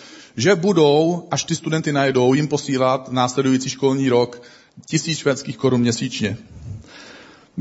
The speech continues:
Já jsem zavěsil, když jsem doslechl tuhle zprávu. Byl jsem z toho tak páv a nadšenej a všechno, že jsem do dneška, já nevím, jak se ty lidi jmenovali, z jakého byli města a jaká církev to byla.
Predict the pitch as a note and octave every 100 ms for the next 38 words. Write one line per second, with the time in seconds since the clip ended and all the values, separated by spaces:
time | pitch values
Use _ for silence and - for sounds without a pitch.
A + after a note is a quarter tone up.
0 | - B2+ C3+ D3 D3 G3 F3 D#3 C#3 D#3
1 | C#3 C3 C#3+ C3 C3+ - C3+ B2 A#2+ B2+
2 | A2 A2 A2 B2+ C3 - G#2+ B2 C3+ C3+
3 | D3+ D3+ D#3 - - D3 D3 - D#3 D3
4 | - D3 C#3+ C#3 - C#3+ - A#2 B2+ B2+
5 | - C3+ C3 - A#2 D3 G3 - C#3 B2+
6 | C3 D3+ C3+ C3 B2+ C3 - B2+ A2+ A2
7 | A2 G#2 G2+ C3+ C#3+ - - - G#2 -
8 | C#3 C3 C#3 C3+ A#2 - A#2+ - B2 B2
9 | C#3 C#3 D3+ C#3+ C3+ C3 C3+ D#3+ C#3 C3